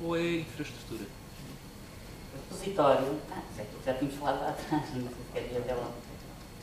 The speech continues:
Speaker 2: É aquela história aqui. Não dá.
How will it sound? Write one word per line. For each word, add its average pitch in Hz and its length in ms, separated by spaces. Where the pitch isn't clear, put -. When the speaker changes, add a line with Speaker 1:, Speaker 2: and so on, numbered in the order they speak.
Speaker 2:
É 127 40
aquela 135 260
história 143 300
aqui. 143 260
Não 113 80
dá. 110 80